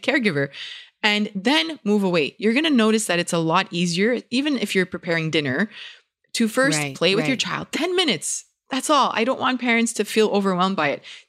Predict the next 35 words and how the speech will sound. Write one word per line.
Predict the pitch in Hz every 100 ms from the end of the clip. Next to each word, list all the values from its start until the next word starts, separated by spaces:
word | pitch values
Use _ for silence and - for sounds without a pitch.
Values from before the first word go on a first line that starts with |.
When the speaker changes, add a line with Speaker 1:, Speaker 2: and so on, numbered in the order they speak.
| -
Speaker 1:
Ten | 302 370
minutes | 359 330
of | 214 -
connection | 196 185 214 311
Speaker 2:
Yeah. | 330 - -
Speaker 1:
in | 196
order | 202 214
to | 170
disconnect. | 160 - - - - - - - -
And | 196 202
there's | 208 196
going | - 202 208
to |
be | 190 165
a |
big | 156 156
difference | 147 131 - -
in | 131
the |
home. | 151 135 -
I, | 160 -
like, | 175 156
I | 165 165
did | 175 170 196
this | 220
with | 175 -
all | 170
three | 175 170
kids | - 190 202
and | 170
it, | 147 - - -
it | 180 180
works. | 190 185
Speaker 2:
Wow. | 208 208 175 147 - _ _
Speaker 1:
Yeah. | - -